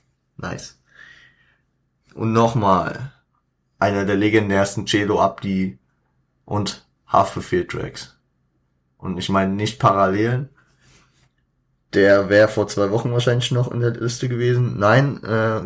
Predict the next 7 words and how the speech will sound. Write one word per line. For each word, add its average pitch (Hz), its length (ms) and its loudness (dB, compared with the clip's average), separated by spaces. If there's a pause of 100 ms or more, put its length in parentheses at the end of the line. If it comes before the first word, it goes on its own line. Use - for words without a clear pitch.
gerade 110 320 0
ist 113 160 -2
es 117 120 -2
Traffic 113 340 0
Cartel. 90 420 -4 (3250)
Das - 220 -4
ist, - 400 -2